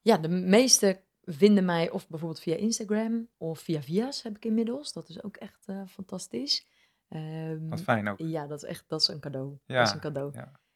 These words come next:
Speaker 1: Eh, via Wildgroei soms.
Speaker 2: Mhm.
Speaker 1: Eh, daar zal ik straks
Speaker 2: Gaan
Speaker 1: nog
Speaker 2: we,
Speaker 1: wel meer over
Speaker 2: precies,
Speaker 1: vertellen.
Speaker 2: ja.
Speaker 1: Ehm, en, eh, ik moet ook zeggen, ik heb,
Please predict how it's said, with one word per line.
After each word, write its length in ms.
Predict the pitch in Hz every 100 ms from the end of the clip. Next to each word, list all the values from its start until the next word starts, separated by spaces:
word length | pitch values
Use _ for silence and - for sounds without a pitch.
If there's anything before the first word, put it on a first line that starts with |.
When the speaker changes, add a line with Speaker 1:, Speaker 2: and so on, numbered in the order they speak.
| _
Speaker 1:
Eh, 180 | 156 151
via 200 | - 165
Wildgroei 420 | 147 233 - 262
soms. 460 | 254 247 269 - _ _
Speaker 2:
Mhm. 160 | 110 107 180
Speaker 1:
Eh, 140 | 170 156 - -
daar 100 | -
zal 100 | 143
ik 60 |
straks 180 | - 196
Speaker 2:
Gaan 140 | 214 190
Speaker 1:
nog 100 | 196
Speaker 2:
we, 60 |
Speaker 1:
wel 100 | 196
meer 40 | 202
over 120 | 196
Speaker 2:
precies, 140 | 185 185
Speaker 1:
vertellen. 260 | 202 202 254
Speaker 2:
ja. 140 | - - _ _ _ _
Speaker 1:
Ehm, 580 | 165 160 156 151 151 156 156 - _
en, 520 | 160 156 156 156 165 -
eh, 200 | - -
ik 180 | - 185
moet 280 | 175 -
ook 160 | - 233
zeggen, 320 | - 233 -
ik 100 | 196
heb, 220 | 180 185